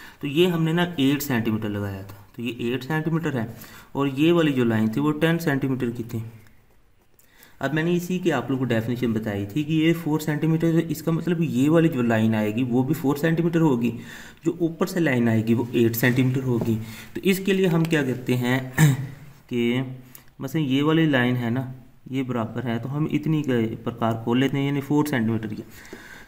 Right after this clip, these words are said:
तो इसके लिए हमने यहाँ से एक cut लगा देते हैं इस तरीके से। अब next है कि हमने यहाँ से दूसरी,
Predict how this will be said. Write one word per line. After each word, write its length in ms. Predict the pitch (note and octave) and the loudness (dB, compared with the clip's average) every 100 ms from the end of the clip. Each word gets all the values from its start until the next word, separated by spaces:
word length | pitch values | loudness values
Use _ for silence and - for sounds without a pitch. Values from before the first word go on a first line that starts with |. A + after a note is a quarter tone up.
| - | -10
तो 80 | - - | -6 -2
इसके 240 | D3+ D3+ | -2 2
लिए 140 | D#3 D3+ | 2 4
हमने 260 | C#3 C#3 | 2 0
यहाँ 260 | C3+ A#2+ A#2 | 0 0 -2
से 160 | A#2 A2 | -2 -2
एक 100 | A2 | -2
cut 120 | G#2+ | -6
लगा 260 | G#2 G2 G2 | -4 -6 -6
देते 280 | G2+ - - | -10 -14 -20
हैं 120 | - - - - - - _ _ A2+ | -20 -20 -20 -20 -20 -20 _ _ -20
इस 120 | A2+ | -12
तरीके 300 | A2 A2 A#2+ | -8 -6 -4
से। 160 | A#2+ A2+ - - - - | -6 -8 -12 -20 -20 -10
अब 220 | - C3+ D3 | -4 -2 -2
next 340 | C#3+ D3+ - | -2 -4 -6
है 280 | D3 C3 C3+ | -2 0 0
कि 100 | C#3 | -2
हमने 460 | C3+ B2+ B2+ C#3 C#3 - - - _ _ _ _ _ _ _ _ _ _ _ _ _ _ _ _ _ _ _ _ _ _ _ _ _ _ _ _ - | -2 0 2 0 -4 -12 -20 -20 _ _ _ _ _ _ _ _ _ _ _ _ _ _ _ _ _ _ _ _ _ _ _ _ _ _ _ _ -14
यहाँ 260 | A2+ A#2+ | -10 -10
से 220 | A#2 B2 - - - | -10 -12 -12 -18 -12
दूसरी, 460 | A2+ A#2 A2+ C#3+ | -6 -4 -4 -4